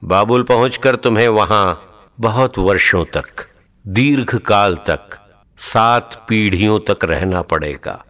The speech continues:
इसके बाद मैं तुम्हें वहां से सकुशल लौटाऊंगा।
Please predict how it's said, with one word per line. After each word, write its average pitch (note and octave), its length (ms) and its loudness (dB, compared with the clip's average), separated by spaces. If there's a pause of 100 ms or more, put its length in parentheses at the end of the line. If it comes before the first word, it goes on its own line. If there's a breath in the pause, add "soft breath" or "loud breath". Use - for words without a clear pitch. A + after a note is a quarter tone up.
(460)
इसके - 260 -8
बाद E2+ 480 -2 (380)
मैं E2+ 200 0
तुम्हें E2 320 -4
वहां D#2 340 -6
से - 220 -8
सकुशल - 580 -6
लौटाऊंगा। C2+ 880 -8